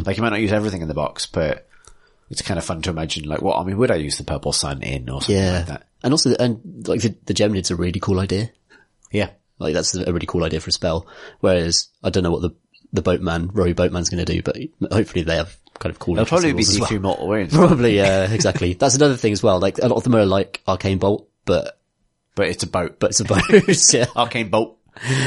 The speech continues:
Speaker 2: Arcane Boat.
Speaker 1: Arcane Boat.
Speaker 2: Uh, so, yeah, it's, it's such a cool idea, though. 'Cause I remember in the old, old editions of Warhammer,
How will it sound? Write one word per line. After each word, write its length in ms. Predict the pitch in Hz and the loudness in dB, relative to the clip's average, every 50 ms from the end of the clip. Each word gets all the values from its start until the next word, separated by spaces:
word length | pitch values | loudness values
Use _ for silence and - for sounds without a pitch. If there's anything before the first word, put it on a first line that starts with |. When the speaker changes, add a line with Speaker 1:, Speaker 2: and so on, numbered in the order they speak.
| 120 - | 0 2
Speaker 2:
Arcane 420 | 117 101 110 113 - - 135 135 135 | 2 2 2 2 0 0 -2 0 2
Boat. 260 | - - - - - _ - - - - | 0 0 0 -2 -8 _ -20 -10 -4 0
Speaker 1:
Arcane 320 | 123 120 113 - 117 110 90 | 0 0 0 0 -2 -2 -2
Boat. 280 | 80 73 71 - - - - - - - - | -4 -4 -4 -6 -10 -14 -16 -20 -18 -6 -2
Speaker 2:
Uh, 460 | - 98 90 87 87 85 90 - - 139 135 - - - _ _ - | 0 2 2 2 0 -2 -4 -4 -6 -8 -10 -14 -20 -20 _ _ -2
so, 140 | 127 - 165 | 0 0 2
yeah, 300 | 151 156 151 147 139 131 | 4 4 6 6 6 4
it's, 180 | 120 - - - - - - _ _ - - - - - _ _ _ _ | 2 0 -4 -6 -12 -20 -20 _ _ -20 -20 -20 -20 -20 _ _ _ _
it's 120 | - - | 0 0
such 160 | - - - - | 0 0 0 -2
a 40 | |
cool 340 | - - - 147 143 127 117 110 | -4 -2 0 2 4 4 4 2
idea, 320 | 104 95 107 101 92 90 | 2 2 0 0 0 0
though. 220 | - 76 71 71 - - - - - - - - - - | -2 -2 -2 -4 -4 -8 -14 -20 -20 -20 -20 -20 -10 -4
'Cause 120 | - 139 143 | 0 4 4
I 20 | 143 | 6
remember 280 | 143 147 165 151 151 135 | 6 4 4 4 4 2
in 160 | 131 127 120 | 2 2 2
the 80 | 117 - | 2 4
old, 420 | 113 117 107 104 104 95 78 - - | 4 4 4 4 2 0 -4 -4 -4
old 320 | 98 - - 113 110 101 95 | -4 0 2 2 0 0 -2
editions 320 | 90 104 - - 104 107 | -4 -4 -2 -2 -2 -4
of 60 | 92 | -2
Warhammer, 480 | 92 101 90 87 92 90 87 87 87 - | 0 0 0 0 0 0 0 0 -2 -4